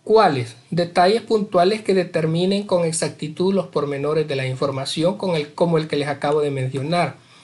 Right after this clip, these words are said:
Eh, ¿la información contenida es confiable o no? Pues en este caso sí, porque proviene de una fuente confiable como lo es el Ministerio de Educación.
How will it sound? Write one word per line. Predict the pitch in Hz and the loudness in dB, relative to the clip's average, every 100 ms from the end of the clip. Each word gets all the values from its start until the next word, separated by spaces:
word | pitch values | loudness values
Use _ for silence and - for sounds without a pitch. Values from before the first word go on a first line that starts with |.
| - _ - _ _ _ _ _ _ | -20 _ -20 _ _ _ _ _ _
Eh, | 180 175 175 165 165 165 | 0 2 4 2 2 2
¿la | 180 | 2
información | 185 180 170 175 202 | 2 0 2 2 2
contenida | 214 208 202 208 214 | 0 2 2 4 4
es | 202 | 2
confiable | 208 190 185 202 202 220 196 | 0 0 2 2 4 0 0
o | 175 | 2
no? | 180 226 302 - - _ _ _ _ | 4 2 2 -4 -20 _ _ _ _
Pues | 160 151 | 0 2
en | |
este | 147 151 185 | 0 -2 -2
caso | 185 196 214 | -2 0 -2
sí, | - 226 240 | -4 -6 -6
porque | - 180 - | 0 0 2
proviene | 196 - 185 175 170 170 190 180 | -4 0 0 2 2 2 2 2
de | 156 | 0
una | 160 170 | 0 -2
fuente | 170 - 160 160 170 | -4 0 0 0 -4
confiable | 170 170 160 160 160 180 170 | -2 -2 -2 -2 -2 -4 -4
como | 160 156 | -2 -2
lo | 143 143 | 0 0
es | 151 185 - - - _ _ | 0 0 -6 -20 -20 _ _
el | 180 175 | 0 2
Ministerio | 160 143 - 151 151 | 0 -4 -2 0 2
de | 139 | 0
Educación. | 135 127 - 123 - 127 120 | -2 -4 -6 -6 -4 -4 -8